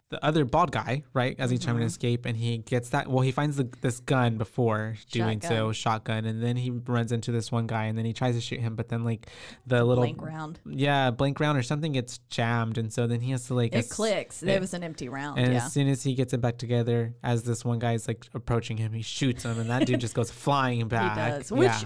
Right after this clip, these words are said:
Speaker 2: as, which is
Speaker 1: With shotguns,
Speaker 2: would
Speaker 1: yeah.
Speaker 2: happen with the shotgun, so.
Speaker 1: From the forest, and so then it's the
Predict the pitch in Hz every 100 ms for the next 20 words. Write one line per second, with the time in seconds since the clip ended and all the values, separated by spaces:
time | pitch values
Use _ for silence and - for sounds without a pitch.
0 | - 214 208 - 196 233 214 175 - 127
1 | 120 120 120 113 113 208 117 110 - -
2 | 147 143 175 - 165 143 - 90 95 -
3 | - 160 151 - 123 117 - 123 120 123
4 | 123 139 127 135 147 156 156 -